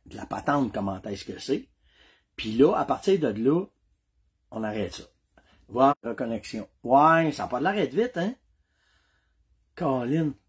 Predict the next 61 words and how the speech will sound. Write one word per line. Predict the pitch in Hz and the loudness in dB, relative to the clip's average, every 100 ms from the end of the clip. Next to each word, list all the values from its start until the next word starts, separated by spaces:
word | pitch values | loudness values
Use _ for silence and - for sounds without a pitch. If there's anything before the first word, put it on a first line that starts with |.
| - | -10
eh, | 120 | -8
je | 98 | -6
peux | 127 | -2
pas | 196 185 | 2 4
faire | 208 | 4
grand-chose. | 202 180 147 196 165 | 4 2 2 0 -2
Dites-moi | 175 180 | -2 0
donc | 202 294 | 2 2
qu'est-ce | 285 - | 0 -2
que | 170 | 0
ça | 165 143 | 2 4
a | |
l'air | 160 214 170 | 4 2 2
un | |
matin, | 131 120 175 185 | 0 0 -2 -2
là. | 151 143 147 | -2 -4 -8
Ah, | 147 156 160 | -8 -8 -6
ça, | - 143 135 | -2 2 2
ça | 147 143 | 2 0
a | 131 | 0
comme | 180 160 | -2 -2
planté | - 170 156 143 202 | 0 2 2 2 0
puis | - | 0
ça | 143 | 0
vient | 156 | 2
de | 151 | 0
revenir, | 139 143 135 147 127 | 2 0 2 0 -2
là. | 107 - _ _ _ _ | -4 -10 _ _ _ _
OK ? | 110 104 | -10 -2
Euh, | 165 202 - - _ _ - 113 | -2 -2 -10 -20 _ _ -4 4
là, | 151 | 4
je | 151 | 6
vois | 175 | 2
que | - | 4
Patrick | 147 147 180 175 | 0 2 -2 0
m'a | 147 | 0
écrit. | 135 170 180 | 2 0 0
Patrick | 135 170 165 165 | 0 -2 0 2
est | 147 | 4
là, | 180 | 4
là. | 185 | 4
Il | 156 | 2
y | |
a | |
quelqu'un | 139 139 180 | 2 -2 -2
qui | 156 | -2
m'a | 143 | -2
dit, « | 135 | 0
Ça | 160 139 | 0 2
gèle, | 165 175 143 | 4 4 2
Steph. » | - 170 170 | 0 -2 0
C'est-tu | 139 - 165 | -4 -4 -2
là, | 196 | 0
matin ? | 196 156 196 | 0 -4 -4
Là, | 185 175 | -2 -2
je | |
vois. | 147 165 - | -2 -2 -2
Mettez-moi | 156 190 240 | 0 0 2
des | 233 | 2
thumbs | 185 160 151 | 2 0 2
up | 196 | 0